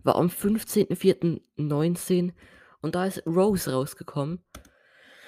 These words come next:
Ihr könnt euch vielleicht auch noch erinnern an diese, ähm, an dieses YouTube-Video. Also ich kann mich erinnern von Puki und Lukas und so,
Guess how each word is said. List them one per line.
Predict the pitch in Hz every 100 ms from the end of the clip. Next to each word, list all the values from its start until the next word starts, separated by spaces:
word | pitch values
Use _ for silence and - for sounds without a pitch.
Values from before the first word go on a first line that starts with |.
| - _ -
Ihr | -
könnt | 180 165
euch |
vielleicht | 175 147
auch | -
noch | 165 170
erinnern | 147 175 170
an | 151
diese, | 147 160
ähm, | - 127 127
an | 131
dieses | 151 156
YouTube-Video. | 165 185 - 143 151 151 147
Also | 131 139
ich | -
kann | - 139
mich | 147
erinnern | 143 147 147
von | 156 147
Puki | - 180 170 151
und | 143 143
Lukas | 151 - 143 -
und | 135
so, | - 139 151